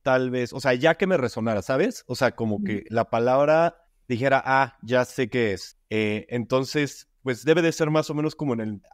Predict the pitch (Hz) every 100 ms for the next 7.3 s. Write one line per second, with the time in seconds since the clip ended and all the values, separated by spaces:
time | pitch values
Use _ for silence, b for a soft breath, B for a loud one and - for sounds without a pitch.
0 | - 127 147 147 185 151 - 160 175 120
1 | 131 139 151 - 113 104 101 117 123 131
2 | 120 101 92 87 80 80 76 _ 139 127
3 | 127 143 156 - 160 175 214 _ _ -
4 | 277 139 123 131 131 147 120 113 _ -
5 | 226 143 139 131 120 123 120 127 110 127
6 | 151 165 123 123 156 143 117 117 123 113
7 | 117 107